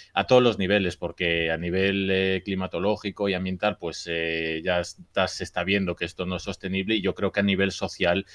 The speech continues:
pues, también está empezando a haber un cambio, más que nada porque nos estamos comiendo ya las consecuencias y, y es imposible seguir negándolo. O sea, los negacionistas del cambio climático, mm, ¿dónde están?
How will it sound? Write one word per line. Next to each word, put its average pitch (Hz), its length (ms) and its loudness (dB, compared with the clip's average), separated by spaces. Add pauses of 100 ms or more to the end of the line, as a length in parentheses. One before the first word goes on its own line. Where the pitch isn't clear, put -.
(200)
pues, 107 200 4
también 101 320 2
está 104 180 0
empezando 101 360 -2
a 90 40 2
haber 90 140 0
un 90 120 -6
cambio, 98 460 2
más 117 280 2
que 131 120 4
nada 123 280 6
porque 120 220 2
nos 95 180 0
estamos 98 320 0
comiendo 107 440 2
ya 107 180 6
las 98 180 2
consecuencias 110 800 0
y, 87 380 -4
y 87 60 0
es 92 140 -2
imposible 101 520 2
seguir 90 480 2
negándolo. 87 500 2
O 85 60 -2
sea, 85 260 0 (360)
los 104 180 4
negacionistas 101 640 2
del 98 100 -2
cambio 101 260 2
climático, 101 680 0
mm, 92 280 2
¿dónde 98 280 4
están? 123 460 0